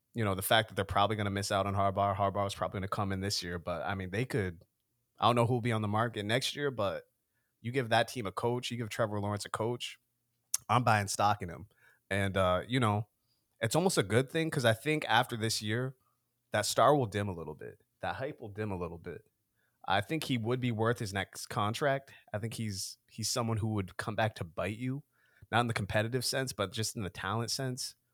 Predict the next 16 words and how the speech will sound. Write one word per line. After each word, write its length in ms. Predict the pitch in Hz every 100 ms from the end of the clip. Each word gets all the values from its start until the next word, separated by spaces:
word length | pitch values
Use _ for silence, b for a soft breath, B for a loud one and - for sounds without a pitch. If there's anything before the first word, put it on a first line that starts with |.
| _ _ -
I 80 | 113
don't 140 | 139
think 120 | 131 120
we're 80 |
talking 280 | 117 107 110
about 180 | 101 90
someone 240 | 107 90
like 120 | 82 92
Jay 220 | 92 85
Cutler 340 | - 82 71
here. 260 | 90 90 101 _ b b b
This 140 | 117 -
could 140 | 120
be 100 | 113
someone 340 | - 107 104
like 280 | 98 92 87